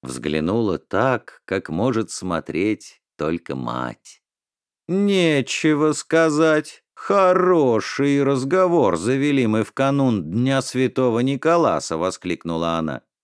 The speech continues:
"Тот-то я чувствую, что шерсть колет мне пальцы.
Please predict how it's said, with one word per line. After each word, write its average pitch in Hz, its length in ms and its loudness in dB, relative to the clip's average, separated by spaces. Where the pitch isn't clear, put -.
"Тот-то 202 440 -2
я 226 220 2
чувствую, 135 680 -2
что 147 300 -2
шерсть - 580 -2
колет 117 360 0
мне 127 260 -2
пальцы. 90 540 -4